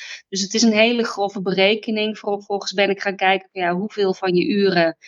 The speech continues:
zijn factureerbaar, hè, want niet al je uren zijn factureerbaar. Ehm, hoeveel belasting gaat er af, eh, eh, op die manier?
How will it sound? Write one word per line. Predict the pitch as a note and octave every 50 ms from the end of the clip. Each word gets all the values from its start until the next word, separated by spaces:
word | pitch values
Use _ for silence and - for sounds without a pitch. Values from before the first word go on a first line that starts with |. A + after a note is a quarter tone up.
| - _ _ _ _
zijn | F#3 - G3 F#3 G3 F#3+
factureerbaar, | F#3+ - F3+ F3 - - F#3 F3 F3 F#3 G3 G#3+ G#3+ G3 G#3 G3+ G#3 A#3 B3+
hè, | B3+ F#3+ G3
want | G#3 G3+ G3
niet | F#3 G3 G3+ F#3+ G3+
al | - F3+ F#3+ F#3+
je | F3+ F3 F3 -
uren | - G3 F#3 F#3 F#3 F3
zijn | - F#3+ F3+ F3 E3+
factureerbaar. | - - B3+ - - - F3 - F#3+ A3+ B3 B3 A3 A3 G#3+ G#3+ A3 B3 C4 - _ _ _ _ _ _ _ _ _ _ _ - F3+ F3+ F3+ F#3
Ehm, | F#3 F3+ F3+ F3+ F3+ F3+ F3+ F3+ F3+ F3+ F3+ F3+ F3+ F3+ F3+ F3+ F3+ F3+ F3+ F3+ F3+ - -
hoeveel | _ - A3+ G#3+ G3+ - G#3 G3+ F3 F3+
belasting | F#3 F#3+ G#3 A3+ A3 - - A#3 A3 -
gaat | - G3+ G3 F#3+ G3
er | G3+ F#3
af, | - - F3+ F#3 F#3 - - _
eh, | - - F#3 F#3 F#3 F3+ E3+ - - F#3+
eh, | F#3 -
op | - F#3 F3+ F3
die | F3+ G3+ A3+
manier? | G#3+ G#3+ G#3+ G#3+ G#3+ A3 A3+ C4